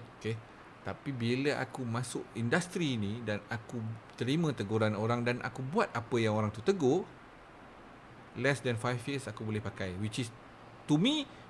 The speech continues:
is very extraordinary, bro. Ke-, kat kepala otak aku nak pakai kereta yang aku pakai sekarang dengan keadaan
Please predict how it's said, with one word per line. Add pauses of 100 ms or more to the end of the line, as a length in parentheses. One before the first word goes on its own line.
(300)
is
very
extraordinary,
bro. (720)
Ke-,
kat
kepala
otak
aku
nak
pakai
kereta
yang
aku
pakai
sekarang (880)
dengan
keadaan